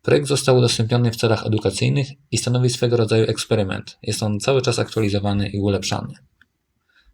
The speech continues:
Więc kto wie, może za jakiś czas będzie on dostępny jako rozszerzenie dla prac U X designera i ułatwienie dla pracy programisty, który na bazie wygenerowanych komponentów frontendowych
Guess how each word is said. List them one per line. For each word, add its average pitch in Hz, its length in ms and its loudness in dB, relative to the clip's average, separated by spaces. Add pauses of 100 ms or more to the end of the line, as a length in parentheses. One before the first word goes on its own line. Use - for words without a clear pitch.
(100)
Więc 107 420 0
kto - 240 2
wie, - 320 0
może 101 260 2
za 104 120 4
jakiś - 260 2
czas 104 300 2
będzie 98 260 2
on 98 60 2
dostępny 101 460 -2
jako 95 320 0
rozszerzenie 98 560 0
dla 90 220 -4
prac - 400 -4
U 98 80 2
X 87 160 -4
designera 95 600 -2 (540)
i 127 120 -2
ułatwienie 120 420 4
dla 98 140 0
pracy 92 280 -4
programisty, 110 680 -2
który 92 280 -6
na 92 100 -6
bazie 95 340 -2
wygenerowanych 101 640 0
komponentów 110 560 -2
frontendowych 107 600 0